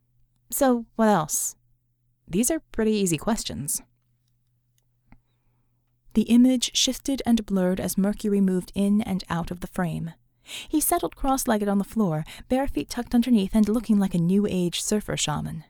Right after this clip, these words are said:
He pushed a hand through his hair and let out a long breath of air. "Well, I guess the most important one is, are we still winning?"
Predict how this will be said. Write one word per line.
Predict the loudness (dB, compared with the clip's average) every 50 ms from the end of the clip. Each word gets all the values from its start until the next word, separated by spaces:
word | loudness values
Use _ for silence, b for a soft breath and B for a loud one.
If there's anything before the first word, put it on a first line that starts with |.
| _ _ _ _ _ _ _ _ _ _ _ _ _ _ _ -6
He | -4 -2
pushed | 0 0 0 0 -2
a | -2 -2
hand | 0 0 0 0 -2
through | -4 -4 -4
his | -4 -4 -4
hair | -4 -4 -4 -4 -2 -4
and | -4 -4 -4
let | -4 -4 -4 -4
out | -4 -4 -4
a | -4
long | -4 -2 -2 -4 -4 -6
breath | -6 -8 -8 -8 -8
of | -8 -8
air. | -8 -8 -8 -10 -12 -14 _ _ _ _ _ _ _ _ _ _ _ _ _ _ _ _ _ _ _ _ _ _ _ _
"Well, | -4 0 2 2 2 2 0 -2 -6 -10 -18 _ _ _ _ _ _ _ _ _ _ _ -2
I | 0 0
guess | -2 -2 -2 -2 0 0 0
the | 2 4 4
most | 4 4 2 0
important | -4 -4 -2 -2 -2 0 0 0 -2 0
one | 0 -2 -2
is, | -2 -4 -4 -4 -4 -6 -6 -8 _ _ _ _ _ _ _ _ _ _ _ _ _ _ _ _ _ _ _
are | -2 -2
we | 0 0
still | -2 -2 -2 -4 -4
winning?" | -2 -2 0 0 0 -2 -2 -6 -10